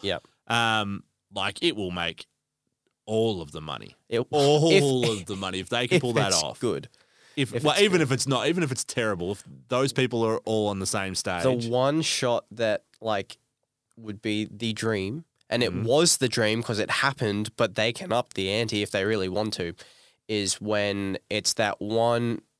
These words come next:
Speaker 1: shot going down the line
Speaker 2: The
Speaker 1: of all the
Speaker 2: Avengers assemble
Speaker 1: characters
Speaker 2: shot.
Speaker 1: and when Cap says,
Speaker 2: Yeah.
Speaker 1: "Assemble." If they can do that shot, but
Speaker 2: With
Speaker 1: have all of those other people in there instead,
Speaker 2: Yep.
Speaker 1: that would be the
Speaker 2: Oh.
Speaker 1: coolest thing.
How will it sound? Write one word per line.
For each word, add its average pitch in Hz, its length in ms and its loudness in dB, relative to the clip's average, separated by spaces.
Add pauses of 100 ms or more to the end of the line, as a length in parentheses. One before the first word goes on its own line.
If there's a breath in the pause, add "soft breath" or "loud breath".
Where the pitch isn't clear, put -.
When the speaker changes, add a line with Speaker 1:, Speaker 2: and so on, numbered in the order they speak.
Speaker 1:
shot - 360 0
going 117 280 2
down 113 240 4
the 110 100 4
line 107 480 2
Speaker 2:
The 107 80 2
Speaker 1:
of 104 80 0
all 123 200 4
the 127 60 4
Speaker 2:
Avengers 113 60 0
assemble 117 320 2
Speaker 1:
characters 120 180 2
Speaker 2:
shot. 113 60 2
Speaker 1:
and 113 100 0
when 110 140 0
Cap 113 300 -2
says, 107 260 2 (260)
Speaker 2:
Yeah. - 140 -6
Speaker 1:
"Assemble." 104 680 0 (380 soft breath)
If - 120 -14
they 131 160 4
can 170 160 0
do 156 160 2
that 120 260 2
shot, 101 460 0 (260 soft breath)
but 110 160 4
Speaker 2:
With 95 120 0
Speaker 1:
have 117 560 2 (340 soft breath)
all 135 280 4
of 120 140 0
those 127 340 4
other 117 260 2
people 120 440 -2
in 110 240 0
there 110 300 2
instead, 101 680 0
Speaker 2:
Yep. - 200 -6 (360)
Speaker 1:
that 113 240 2
would 123 160 0
be 117 280 2
the 104 160 -2
Speaker 2:
Oh. 95 60 -6
Speaker 1:
coolest 107 460 0
thing. 92 360 -4